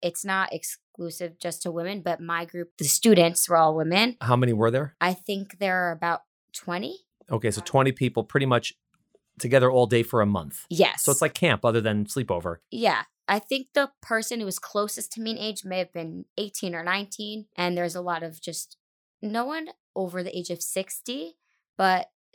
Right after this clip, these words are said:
Speaker 1: the average age was between, we're, we're in the thirties probably. And I met a lot of interesting people, people who I would have never met or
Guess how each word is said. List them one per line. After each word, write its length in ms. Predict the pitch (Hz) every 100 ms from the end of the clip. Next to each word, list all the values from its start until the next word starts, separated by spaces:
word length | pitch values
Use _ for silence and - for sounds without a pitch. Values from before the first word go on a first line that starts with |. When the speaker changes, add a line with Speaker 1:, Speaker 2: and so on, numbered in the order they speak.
| _
Speaker 1:
the 140 | 196
average 380 | - 185 185 180
age 180 | 185 175
was 160 | 175 160
between, 680 | 175 165 - 170 170 165 -
we're, 240 | 180 175 170
we're 140 | 175
in 100 | 180
the 80 | 165
thirties 460 | 175 170 156 - -
probably. 540 | - - - - 80 - _ _
And 200 | - 202 95
I 80 | 208
met 180 | 208 277
a 60 |
lot 340 | 190 175 180 185
of 160 | 175 -
interesting 560 | 190 180 190 - 170 160
people, 400 | - 196 190 180
people 300 | 208 190 175
who 80 |
I 200 | 175 165
would 220 | 165 165 165
have 140 | 160
never 320 | 170 170 160
met 220 | 165 165 -
or 120 | 151